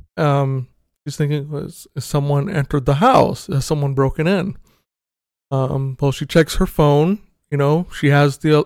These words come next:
app for her alarm. Doesn't show any movement. The house is still armed. You know, she's wondering, you know, is it someone outside? Someone from the door?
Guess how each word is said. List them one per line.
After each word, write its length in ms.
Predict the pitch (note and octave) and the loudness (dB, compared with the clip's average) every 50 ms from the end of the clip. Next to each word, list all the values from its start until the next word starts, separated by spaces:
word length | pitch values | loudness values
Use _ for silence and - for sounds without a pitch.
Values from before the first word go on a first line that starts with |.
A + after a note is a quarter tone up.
| - - | 2 2
app 300 | E3+ D#3+ D#3+ D#3 - - | 4 4 4 2 2 2
for 160 | - E3+ D#3 | 2 4 6
her 100 | E3 F3 | 6 6
alarm. 560 | F3+ F3+ F3 E3+ D3+ D3 D3+ E3+ G3 C4 F4 - _ _ _ _ _ _ _ _ _ _ _ _ _ _ _ _ _ _ _ - | 6 6 6 4 4 6 4 4 2 2 -2 -8 _ _ _ _ _ _ _ _ _ _ _ _ _ _ _ _ _ _ _ -4
Doesn't 260 | C#3+ C#3 B2+ B2+ B2+ | -2 -2 -2 -2 -6
show 300 | - - D3 C3+ C3+ C3+ | -4 -2 0 2 2 2
any 160 | C#3 C3+ C3+ | 2 0 0
movement. 680 | C3 C3+ C3+ C3+ C3+ C3 D3 D#3+ E3+ G#3+ D4+ E4 - - - - - | 0 2 2 2 2 2 4 4 4 4 2 0 -6 -10 -10 -2 0
The 200 | C#3+ B2+ C3 - - | 0 0 0 -4 -4
house 340 | - - C#3 D3 C#3+ - - | 0 2 2 2 2 2 -2
is 100 | D3+ - | -4 -4
still 280 | - - E3 D#3 D3+ | 0 2 4 4 4
armed. 540 | - D3 F#3 A3+ A#3 G3+ F#3 A#3 E4+ - - - - _ _ _ _ _ _ _ _ _ _ _ _ _ _ _ _ _ _ _ | 4 4 4 6 6 6 4 4 2 -2 -8 -14 -16 _ _ _ _ _ _ _ _ _ _ _ _ _ _ _ _ _ _ _
You 80 | C3+ C3 | -4 -4
know, 60 | C3 | -4
she's 200 | A#2+ - C#3 C3 | -2 -2 -2 0
wondering, 420 | C#3 D3 D3 C#3+ C#3 C#3+ C#3+ C#3+ C#3 | 2 2 2 4 4 2 2 2 0
you 80 | C#3 | 0
know, 260 | C#3 C3+ C3+ C3 C3 - _ - - _ _ _ - | 0 0 0 0 -2 -4 _ -16 -20 _ _ _ -8
is 120 | C#3+ - - | -4 -2 -2
it 80 | C3+ - | -4 0
someone 640 | - C#3+ C#3 C3+ C3+ C3+ C3+ C3+ C3+ C3 B2+ B2 - _ - - | 0 0 2 2 2 2 2 2 0 -2 -4 -6 -10 _ 0 2
outside? 800 | D3 C#3+ - - - - C#3 C3+ C3 C3 C#3+ E3+ G3+ A#3+ - - - F3+ | 2 4 2 2 2 4 4 6 4 4 4 4 4 2 0 -4 -12 -8
Someone 300 | - - D#3 C#3 C#3 C3+ | -4 0 0 2 2 0
from 160 | A#2+ - D3 C3 | 0 -2 -2 -2
the 80 | C3 | 0
door? 580 | A#2+ B2+ C#3 C#3+ D#3+ F3+ G3 G#3+ A#3+ C#4 D#4+ | 2 4 6 8 8 8 8 8 6 4 2